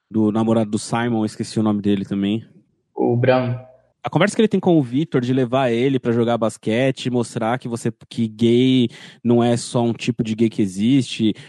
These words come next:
Speaker 1: você pode ser afeminado, você pode ser, é, mais heterotop, né? Tipo, eu achei legal. Só que vago, né? Pra variar, que é o que mais me incomoda nisso aí. Os personagens do, do oitavo episódio,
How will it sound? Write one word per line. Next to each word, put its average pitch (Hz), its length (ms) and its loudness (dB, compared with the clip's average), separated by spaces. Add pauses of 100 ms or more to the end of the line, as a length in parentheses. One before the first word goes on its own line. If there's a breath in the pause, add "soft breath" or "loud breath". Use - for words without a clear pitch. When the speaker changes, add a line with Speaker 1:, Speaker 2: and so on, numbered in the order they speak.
(100)
Speaker 1:
você 110 240 -2
pode 113 320 0
ser 113 300 0
afeminado, 110 800 0
você 107 200 -4
pode 110 320 0
ser, 107 480 0 (380 soft breath)
é, 104 580 2
mais 104 240 -4
heterotop, 110 800 0
né? 107 220 0
Tipo, 113 460 2
eu 120 80 4
achei 120 180 0
legal. 131 500 2 (120)
Só 120 260 0
que 160 160 -4
vago, 113 640 -2
né? 98 120 -6
Pra 101 160 -6
variar, 107 460 0
que - 100 -8
é 113 40 -2
o 113 60 -2
que - 140 -12
mais 113 320 -2
me 131 100 2
incomoda 123 680 2
nisso 98 400 -6
aí. 85 140 -8 (280 soft breath)
Os - 160 -4
personagens 147 920 2
do, 120 420 0
do 113 140 -4
oitavo 117 360 0
episódio, 107 840 -2